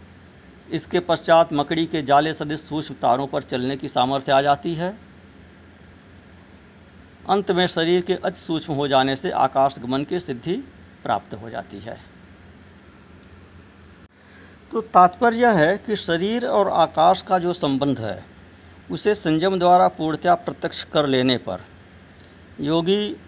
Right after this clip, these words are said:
इस तत्व को भली भांति समझ लेता है कि शरीर के अंग किस प्रकार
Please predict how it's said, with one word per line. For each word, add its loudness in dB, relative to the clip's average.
इस -6
तत्व -4
को 2
भली -2
भांति 2
समझ -2
लेता 2
है -2
कि 0
शरीर 0
के 0
अंग 0
किस -2
प्रकार 2